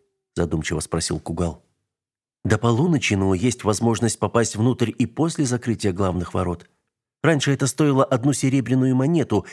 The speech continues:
теперь, думаю, не меньше двух будет». Нил рассказал о подкупе охранников опоздавшими школьниками. «Хм,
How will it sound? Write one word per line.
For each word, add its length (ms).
теперь, 300
думаю, 320
не 100
меньше 340
двух 320
будет». 380
Нил 160
рассказал 480
о 80
подкупе 480
охранников 580
опоздавшими 640
школьниками. 760
«Хм, 380